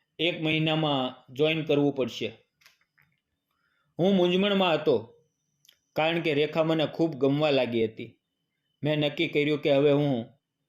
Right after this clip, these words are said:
તેને મારા દિલની વાત જરૂર કહીશ. એક રવિવારે મારી મમ્મી અને રેખાની મમ્મી બંને ગામના બજારમાં ગયા હતા. સાંજે ચાર વાગ્યે ટી વી પર ફિલ્મ શરૂ થવાની હતી.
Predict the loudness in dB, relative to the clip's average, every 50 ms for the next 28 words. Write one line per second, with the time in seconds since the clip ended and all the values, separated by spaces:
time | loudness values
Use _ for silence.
0 | _ -2 0 0 0 0 0 2 2 0 2 2 2 2 2 2 2 2 2 2
1 | 2 0 -2 -2 0 2 2 2 0 0 -2 -2 -2 -4 -6 -10 -14 -20 _ _
2 | _ _ _ _ _ _ _ _ _ _ _ _ _ _ _ _ _ _ _ -4
3 | -2 -2 0 0 0 0 2 2 4 4 4 2 2 0 -2 -6 -12 _ _ _
4 | _ _ _ _ _ _ -6 -4 -2 0 0 0 2 2 0 0 0 0 0 0
5 | 0 0 0 0 0 -2 -2 -2 -4 -2 0 0 0 0 0 0 0 0 -2 -4
6 | -6 -10 -16 _ _ _ _ _ _ _ _ _ _ _ -4 -2 0 0 0 0
7 | 0 0 -2 -2 -4 -8 -12 _ _ _ _ _ _ -2 -2 0 2 2 0 0
8 | 2 2 2 2 4 2 2 2 2 0 0 0 0 0 2 0 0 -2 -4 -6
9 | -8 -8 -12 _ _ _ _ _ _ _ _ _ _ _ _ _ _ _ _ _
10 | _ _ -10 -6 -4 -2 0 2 0 0 2 2 2 4 4 4 4 2 2 2
11 | 2 2 2 0 -2 -6 -12 _ _ _ _ _ -2 0 2 2 2 2 2 0
12 | 0 0 -2 -2 0 0 0 0 0 0 2 2 2 0 0 0 0 2 2 2
13 | 2 0 0 -2 -4 -6 -10 -14 -14 _